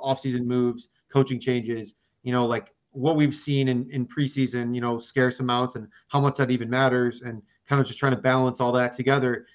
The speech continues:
into our opinions on teams. And then we will some, see some things in week one that matter, but most of the time, I mean, like, I think our priors,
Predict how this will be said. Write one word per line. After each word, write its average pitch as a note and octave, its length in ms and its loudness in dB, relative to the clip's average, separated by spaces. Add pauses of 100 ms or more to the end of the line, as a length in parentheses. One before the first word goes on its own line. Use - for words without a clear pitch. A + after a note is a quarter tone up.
into A#2+ 140 -4
our B2+ 120 6
opinions B2 340 0
on A#2 120 -4
teams. C3+ 520 -2
And B2 120 -2
then A#2+ 200 -4 (160)
we D3+ 100 -2
will G3+ 160 8
some, F#3+ 160 0
see E3 260 -6
some D3+ 220 -4
things D3+ 240 -2
in D3 60 0
week C#3+ 120 0
one C#3+ 140 0
that C#3 80 0
matter, D3 240 0
but C3 180 0
most D3 220 0
of D#3+ 40 -2
the D3+ 60 -2
time, D#3 440 -2 (100)
I C#3 100 0
mean, C3 220 0
like, B2+ 180 -2 (220)
I B2+ 80 0
think C#3+ 160 2
our C3+ 80 6
priors, C3 720 2